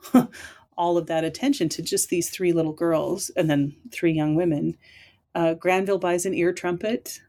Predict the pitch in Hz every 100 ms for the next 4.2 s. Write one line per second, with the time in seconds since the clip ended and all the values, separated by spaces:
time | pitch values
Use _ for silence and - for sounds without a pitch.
0 | _ - - 202 202 214 214 214 _ _
1 | - 180 185 175 104 - _ _ _ _
2 | _ _ _ _ - - _ _ _ _
3 | _ _ _ _ - - 202 202 180 180
4 | 190 233